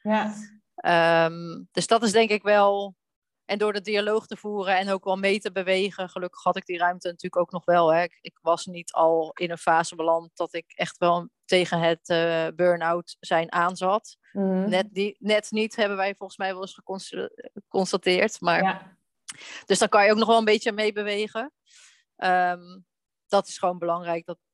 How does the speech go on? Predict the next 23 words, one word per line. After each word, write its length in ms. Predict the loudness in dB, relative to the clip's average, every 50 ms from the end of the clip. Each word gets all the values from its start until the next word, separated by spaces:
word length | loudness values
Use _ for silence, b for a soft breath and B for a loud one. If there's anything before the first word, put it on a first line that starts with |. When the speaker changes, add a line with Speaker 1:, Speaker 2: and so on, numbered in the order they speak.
| _
Speaker 2:
dat 200 | _ -8 -8 -6
je 100 | -10 -12
die 140 | -14 -14 -10
dialoog 440 | -6 -2 -2 0 2 0 0 0 -2
met 140 | -4 -4 -4
elkaar 280 | -4 -2 -2 -2 -2
voert. 540 | -2 -4 -4 -2 -2 -4 -6 -10 -16 -18 -20 _ _ _ _
Speaker 1:
Ja. 300 | _ 4 4 6 6 6
Speaker 2:
En 160 | 2 0 -4 -12 _ _ _ _ _ _ _
ik 120 | -8 -4 0
ben 100 | 0 0
het 80 | 2
wel 180 | 2 2 2 4
met 160 | 2 0 -2
je 60 | -4
eens, 320 | -4 -4 -6 -6 -8 -12 -8
doordat 320 | -8 -4 -2 -2 -2 -2
je 60 | -2
bij 120 | -2 0 -2
een 80 | -2
grote 300 | -2 -2 -2 -2 -2 -4 -8
organisatie 640 | -10 -8 -10 -8 -2 0 0 0 0 -2 -6 -6
werkt 380 | -4 -2 -2 -4 -4 -10 -18